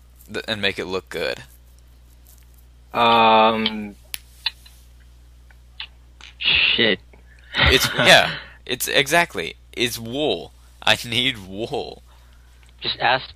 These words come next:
Speaker 2: fucking Ninja to spawn you blocks.
Speaker 1: Yeah, that's lame though.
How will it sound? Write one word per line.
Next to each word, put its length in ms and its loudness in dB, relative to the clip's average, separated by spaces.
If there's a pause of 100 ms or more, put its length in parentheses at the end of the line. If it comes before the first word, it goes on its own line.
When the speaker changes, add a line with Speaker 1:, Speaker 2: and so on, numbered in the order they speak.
(120)
Speaker 2:
fucking 400 -6
Ninja 320 -2
to 200 0 (680)
spawn 360 2
you 100 -4
blocks. 400 2 (260)
Speaker 1:
Yeah, 140 -8
that's 240 -10
lame 280 -8
though. 220 -12